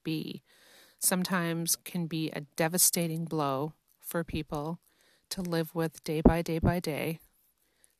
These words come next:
They end up not living their lives for themselves, but they end up living their lives for other people. And that could be very detrimental to someone's mental health, someone's happiness. And,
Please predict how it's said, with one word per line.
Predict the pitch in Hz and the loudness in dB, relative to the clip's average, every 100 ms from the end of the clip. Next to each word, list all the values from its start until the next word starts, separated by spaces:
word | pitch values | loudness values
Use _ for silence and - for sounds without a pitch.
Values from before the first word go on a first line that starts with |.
| - | -6
They | 175 | -2
end | 170 170 | 0 -2
up | 170 | -2
not | 165 160 - | 0 -2 -2
living | 165 170 | -2 -2
their | 165 | -2
lives | 160 156 156 - | -2 -2 0 -2
for | 156 | -2
themselves, | 151 147 - 269 214 190 190 | -6 0 6 8 8 6 2
but | - 165 | 0 -4
they | 165 | -2
end | 165 | -2
up | 165 175 | -2 -2
living | 165 | -2
their | 160 156 | -2 -2
lives | 151 156 - | -2 -2 -2
for | - | -2
other | - 139 | -4 -2
people. | 269 277 202 175 175 185 _ _ - - _ _ - | 0 4 6 6 4 0 _ _ -20 -20 _ _ -4
And | 156 160 156 | -2 0 0
that | 156 - | -2 -2
could | 170 | -4
be | 156 147 147 151 - - 147 | -2 -2 -4 -6 -12 -20 -16
very | 156 165 160 160 | -2 0 2 0
detrimental | 156 - 156 143 - 165 | -4 -4 -6 -6 -8 -8
to | 165 | -6
someone's | - 156 151 156 | -6 -6 -6 -6
mental | 147 151 160 | -6 -6 -8
health, | 143 196 262 - - _ | -2 -2 -2 -4 -20 _
someone's | - 160 156 131 | -8 -6 -4 -6
happiness. | - - 240 269 254 254 247 - - _ _ _ _ _ _ | -4 -2 0 2 2 2 2 -2 -4 _ _ _ _ _ _
And, | 170 165 165 160 160 165 160 | -4 -2 0 0 0 -2 -4